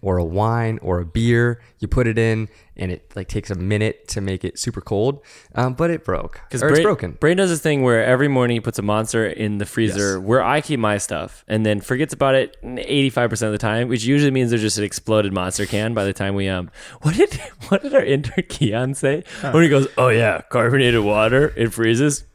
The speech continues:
Speaker 2: it explodes." <laughs> Something like that. What did he say? It was so funny, dude.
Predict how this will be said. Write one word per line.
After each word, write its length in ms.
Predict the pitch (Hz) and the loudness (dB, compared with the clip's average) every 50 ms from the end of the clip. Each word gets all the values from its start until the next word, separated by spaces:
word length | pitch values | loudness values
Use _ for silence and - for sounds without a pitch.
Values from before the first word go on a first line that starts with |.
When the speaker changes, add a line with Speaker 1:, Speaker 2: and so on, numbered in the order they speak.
| _ _ _ | _ _ _
Speaker 2:
it 100 | - 104 | -8 -8
explodes." 880 | 98 90 - - - - 107 95 92 90 90 95 - - - - - - - | -8 -8 -10 -14 -8 -6 -6 -6 -4 -6 -8 -8 -8 -6 -6 -6 -6 -8 -12
<laughs> 140 | - - - | -16 -10 -10
Something 460 | - - - 202 175 - - 196 160 | -6 -2 0 0 0 0 -4 -6 -6
like 460 | 135 - - 151 147 139 - - - | -6 -4 -4 -4 -4 -4 -8 -10 -10
that. 240 | - - 160 135 - 139 | -4 -4 -4 -4 -4 -6
What 120 | 151 165 180 | -6 -4 -4
did 80 | 190 185 | -4 -6
he 140 | 247 254 269 | -6 -6 -6
say? 540 | - - - 139 139 143 - - 220 220 - - - - - - - - - - - - - - - - - - - - - | -8 -8 -8 -6 -6 -8 -8 -10 -14 -16 -4 0 0 2 2 0 -2 -4 -6 -8 -10 -14 -16 -18 -18 -18 -18 -16 -12 -8 -6
It 40 | |
was 180 | 208 214 208 - | -6 -6 -8 -4
so 280 | 208 185 170 170 175 202 | -2 0 0 0 0 -2
funny, 420 | 185 165 151 143 143 151 156 160 | -4 -2 -2 -2 -2 -2 -4 -6
dude. 300 | 165 165 170 180 185 - | -6 -6 -8 -8 -10 -12